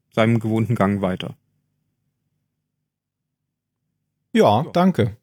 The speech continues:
Speaker 2: Das war's.
Speaker 1: Ja, vieles
Speaker 2: Schlafmangel
Speaker 1: passiert.
Speaker 2: ist das große Thema.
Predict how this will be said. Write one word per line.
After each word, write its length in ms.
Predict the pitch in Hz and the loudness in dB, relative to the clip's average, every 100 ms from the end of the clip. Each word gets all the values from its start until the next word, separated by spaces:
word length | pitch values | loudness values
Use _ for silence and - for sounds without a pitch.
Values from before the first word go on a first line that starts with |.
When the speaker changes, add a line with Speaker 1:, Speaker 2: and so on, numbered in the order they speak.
| - | -14
Speaker 2:
Das 160 | 120 - | -12 -8
war's. 360 | 151 110 - _ _ _ _ _ _ _ _ _ _ _ - | -6 -6 -12 _ _ _ _ _ _ _ _ _ _ _ -2
Speaker 1:
Ja, 200 | 139 160 | 2 4
vieles 160 | 139 127 | 2 2
Speaker 2:
Schlafmangel 300 | 117 117 104 | 2 2 0
Speaker 1:
passiert. 160 | 98 | -4
Speaker 2:
ist 100 | 95 | -6
das 160 | 110 - | -8 -8
große 580 | 104 104 104 110 104 101 | -6 -6 -4 -4 -6 -6
Thema. 480 | - 104 101 95 | -8 -6 -4 -6